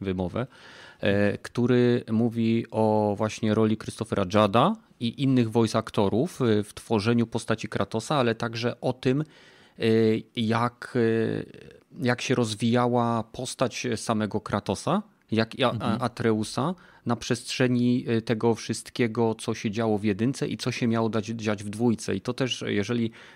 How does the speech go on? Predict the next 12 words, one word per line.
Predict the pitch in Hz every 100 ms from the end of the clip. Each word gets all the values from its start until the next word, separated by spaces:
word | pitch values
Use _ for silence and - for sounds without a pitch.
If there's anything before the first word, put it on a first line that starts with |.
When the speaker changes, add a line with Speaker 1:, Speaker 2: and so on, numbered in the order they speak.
| -
Speaker 1:
masz | 110 120 117 117 -
czas, | 127 127 -
to | 117
naprawdę | 110 - 120 117
polecam, | 113 113 117 - 117 110
bo | 107 110 107
też | - 120
dodaje | 120 110 113 113
taki | 113 110 110
kontekst, | - 123 117 110 - -
e, | 110 110 - - - - _ 117
em, | 107 104 101 101 104 50 -